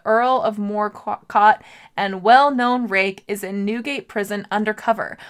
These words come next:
working for Bow Street. Georgie doesn't realize who he is when she marries him, and she most certainly never expects to bump into her very much alive and very handsome husband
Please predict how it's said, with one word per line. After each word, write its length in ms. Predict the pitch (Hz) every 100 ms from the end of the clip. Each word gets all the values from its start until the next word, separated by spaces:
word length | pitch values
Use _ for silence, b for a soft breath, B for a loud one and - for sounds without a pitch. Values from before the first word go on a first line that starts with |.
| B
working 400 | - 214 214 220
for 160 | 220 202
Bow 220 | 196 196
Street. 380 | 196 - 87 - B B B _ 208
Georgie 540 | 214 240 254 277 269
doesn't 340 | 202 214 240 262
realize 480 | 269 277 185 185 -
who 120 | 226
he 140 | 214
is 200 | 240 208
when 120 | 196
she 140 | 196 202
marries 320 | 202 202 196
him, 180 | 185 175
and 160 | 196 208
she 240 | - 226
most 280 | 220 208 214
certainly 400 | - 381 254 196
never 260 | 190 196 202
expects 400 | 202 - 208 -
to 80 | 214
bump 320 | 202 208 220
into 420 | 233 240 247 220 202
her 180 | 208
very 320 | 180 190 220 302
much 260 | 302 302
alive 460 | 302 277 240 196 196
and 220 | 202 196
very 300 | 196 233 240
handsome 460 | 208 202 240 202 185
husband 440 | 208 233 214 175